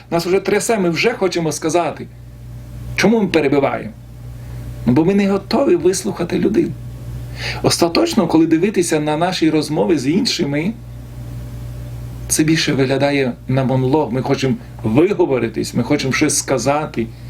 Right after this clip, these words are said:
а ми не готові почути, що інша людина мені говорить. Це, я думаю, дуже важливо. От попробуємо над собою спостерігати, як ми розмовляємо з іншим. І ми зауважимо, що, дійсно, це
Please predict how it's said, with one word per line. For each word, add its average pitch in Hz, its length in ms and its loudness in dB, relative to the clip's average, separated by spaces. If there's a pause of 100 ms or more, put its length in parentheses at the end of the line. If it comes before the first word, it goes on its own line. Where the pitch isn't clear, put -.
(520)
а 135 100 2
ми 151 100 4
не 156 120 4
готові 147 360 4
почути, 156 580 0
що - 160 -2
інша 143 300 0
людина 127 380 2 (320)
мені 117 380 2
говорить. 113 460 -2 (1200)
Це, - 180 2
я 185 60 4
думаю, 208 480 2
дуже 170 240 4
важливо. 165 460 2
От 151 140 -2
попробуємо 165 680 2 (380)
над 156 160 2
собою 170 320 4
спостерігати, 156 800 -2 (540)
як 151 160 2
ми 147 80 4
розмовляємо 135 500 2
з 120 40 -2
іншим. 131 300 -2 (1300)
І 147 40 4
ми 160 100 4
зауважимо, 175 640 2
що, - 220 -2
дійсно, 180 460 2
це 165 420 0